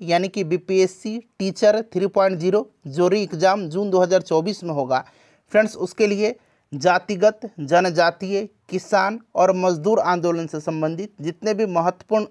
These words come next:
एमसीक्यूज़ हैं, इंपॉर्टेंट क्वेश्चंस हैं, उन सभी प्रश्नों को आज हम लोग एक ही सेशन में डिस्कस कर लेंगे। देखिए फ्रेंड्स, यह बीपीएससी का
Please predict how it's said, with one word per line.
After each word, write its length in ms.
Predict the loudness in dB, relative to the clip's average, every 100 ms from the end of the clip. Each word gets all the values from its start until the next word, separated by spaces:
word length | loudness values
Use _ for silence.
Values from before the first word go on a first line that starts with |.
| -6
एमसीक्यूज़ 640 | -6 -6 -6 -6 -4 -4 -4
हैं, 100 | -8 _ _ -10
इंपॉर्टेंट 600 | -8 0 2 2 0 -4
क्वेश्चंस 500 | -6 -6 -8 -8 -6
हैं, 100 | -8 _ _ _
उन 180 | -2 -2
सभी 300 | 0 0 0
प्रश्नों 360 | -2 -4 -4 -8
को 160 | -6 -6 -2
आज 240 | 0 0 0
हम 160 | -2
लोग 160 | -2 -4 -8 -6
एक 160 | -4
ही 120 | -4 -6
सेशन 340 | -6 -4 -4
में 140 | -4
डिस्कस 340 | -4 -6 -6 -8
कर 200 | -8 -10
लेंगे। 260 | -12 -16 -20 _ _ _
देखिए 280 | -4 0 2
फ्रेंड्स, 340 | 2 0 -2 0
यह 160 | 2
बीपीएससी 580 | 2 0 -2 0 -2 -4
का 220 | -2 0